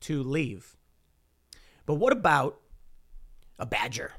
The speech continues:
What about burrowing animals? Burrowing animals have one dimension to move in. Birds have three. Ground critters have two. Birds can go up, down, left, right, et cetera, et cetera. They can go forward, backward. They can go into the sky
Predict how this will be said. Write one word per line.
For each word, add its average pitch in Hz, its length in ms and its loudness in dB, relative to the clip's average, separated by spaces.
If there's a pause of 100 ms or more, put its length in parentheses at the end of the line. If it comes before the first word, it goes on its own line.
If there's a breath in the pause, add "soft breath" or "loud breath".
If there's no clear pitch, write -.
(800)
What 208 140 4
about 185 460 4
burrowing 156 380 6
animals? 113 460 -6 (680 soft breath)
Burrowing 247 420 6
animals 139 680 -2
have 123 200 -4
one 151 380 0
dimension 143 540 -2
to 131 100 -8
move 135 260 2
in. 104 240 -8 (380)
Birds 139 320 2
have 147 160 -4
three. 160 380 0 (680 soft breath)
Ground 180 300 4
critters 175 300 2
have 190 220 0
two. 196 220 -2 (320 soft breath)
Birds 185 300 4
can 185 100 -2
go 147 140 0
up, - 180 0
down, 180 240 2
left, 170 240 -2
right, 175 300 2 (360)
et 139 120 -8
cetera, 139 220 -2
et - 100 -4
cetera. 117 180 -2
They 120 100 -2
can 139 120 -4
go 127 100 0
forward, 160 320 4
backward. 139 460 0 (180 soft breath)
They 185 80 4
can 151 160 0
go 170 140 4
into 202 100 -2
the 214 80 -2
sky 123 440 0